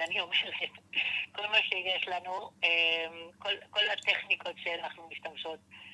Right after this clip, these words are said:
בהן, כמו, אה, קודם כל, אה, כן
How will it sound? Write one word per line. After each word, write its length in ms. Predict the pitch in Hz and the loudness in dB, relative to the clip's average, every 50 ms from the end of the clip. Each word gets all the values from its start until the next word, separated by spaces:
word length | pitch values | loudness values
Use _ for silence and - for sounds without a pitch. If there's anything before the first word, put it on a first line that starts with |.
| - - - _ _ | -20 -20 -20 _ _
בהן, 260 | - 151 156 160 156 165 190 202 - - - - | -8 -6 -6 -6 -6 -10 -14 -18 -20 -20 -20 -20
כמו, 640 | - - 156 156 156 156 156 156 156 156 151 147 147 - - _ _ _ _ - _ - | -18 -10 -6 -4 -2 -2 0 0 -2 -2 -4 -6 -10 -18 -20 _ _ _ _ -18 _ 0
אה, 500 | - 156 151 151 151 151 147 147 147 147 147 156 - | 4 4 6 6 4 2 0 0 -2 -4 -6 -10 -14
קודם 320 | - - 165 165 170 165 - | -10 -8 -6 -6 -6 -8 -6
כל, 280 | - 165 160 156 160 156 160 - - - - - - - - _ - - | -4 -2 -2 -2 -2 -4 -6 -8 -18 -20 -20 -20 -20 -20 -20 _ -10 -8
אה, 40 | - - - 147 - - - - - - - - | -6 -4 -4 -4 -4 -4 -8 -14 -16 -18 -16 -2
כן 200 | - 180 165 160 | 0 0 0 0